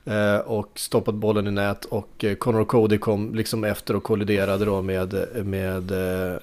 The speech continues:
Patricio. Sen tror jag i och för sig att den situationen, det är... Jag är inte säker på att det hade hjälpt just det här, för det var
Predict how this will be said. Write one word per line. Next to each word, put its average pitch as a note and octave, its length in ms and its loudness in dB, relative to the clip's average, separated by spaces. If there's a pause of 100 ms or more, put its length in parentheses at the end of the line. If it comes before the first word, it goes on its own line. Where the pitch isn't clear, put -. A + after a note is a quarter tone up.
(100)
Patricio. G2+ 600 -4
Sen C#3 180 0
tror F#3+ 320 8
jag F3 80 10
i D#3 40 10
och - 40 -6
för E3+ 80 -2
sig E3 440 6
att C3+ 100 4 (100)
den C#3+ 260 6
situationen, C3+ 720 0 (640)
det E3 400 6
är... D#3 180 8 (800)
Jag E3 100 10
är F3+ 40 12
inte E3+ 140 6
säker E3 400 8
på C#3 100 6
att B2+ 80 8
det C3+ 60 8
hade C3 100 8
hjälpt C#3+ 380 8
just A2 160 2
det A2+ 60 2
här, G#2 60 4
för - 80 -6
det A#2+ 80 2
var C3+ 340 8